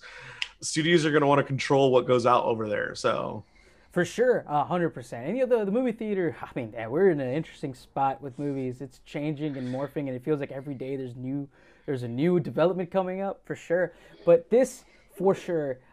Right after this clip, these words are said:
Speaker 2: uh, reminds us of what the high point and what, like, the really, like, uh, I guess the, the, um, y-, the, yeah, it's like the, the high point in the, the movie-going experience, right? This reminds you of that time, of that history where, like, it was, like,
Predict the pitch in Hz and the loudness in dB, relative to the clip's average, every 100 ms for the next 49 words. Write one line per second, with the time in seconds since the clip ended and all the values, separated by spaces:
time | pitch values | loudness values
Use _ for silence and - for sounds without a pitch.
0 | _ 143 139 127 - 151 156 151 160 180 | _ -6 -4 -6 -4 -2 0 0 0 0
1 | 165 185 180 - 147 151 156 139 139 139 | 0 -2 -4 -6 0 2 0 -2 -8 0
2 | 147 160 - 156 147 139 135 - 151 151 | 2 4 0 -10 -4 0 0 0 0 0
3 | - 156 123 113 127 127 127 135 147 135 | -2 -6 -6 -8 -8 -6 -2 -2 -2 -4
4 | 131 - 131 135 156 151 151 139 131 131 | -4 -8 -6 0 2 2 2 0 -2 -4
5 | 123 113 - _ 135 143 123 143 131 135 | -6 -6 -12 _ -10 -8 -6 -4 -4 -4
6 | 131 123 117 - 120 113 104 - _ _ | -4 -4 -6 -8 -10 -10 -14 -20 _ _
7 | _ _ - 190 190 208 247 175 156 160 | _ _ -6 -2 0 4 6 6 2 2
8 | 196 175 196 - 175 175 226 220 208 233 | 0 2 2 2 2 2 4 2 2 0
9 | 220 202 175 170 160 170 190 190 185 185 | 0 0 -2 0 0 4 4 4 4 4
10 | 175 170 - 160 117 - - 156 165 175 | 2 -2 -2 -2 -4 -12 -2 2 2 0
11 | 170 165 175 185 196 214 180 220 214 185 | -4 -4 -2 2 2 2 -2 -2 0 0
12 | 151 175 170 - 170 165 165 160 147 139 | 0 -2 -4 -8 -4 -4 -4 -4 -4 -4
13 | 147 139 156 - 156 139 139 139 131 156 | -4 -2 -4 -4 -4 -2 -4 -4 -6 -10
14 | 151 139 156 160 143 151 139 | -6 0 2 2 0 -4 -4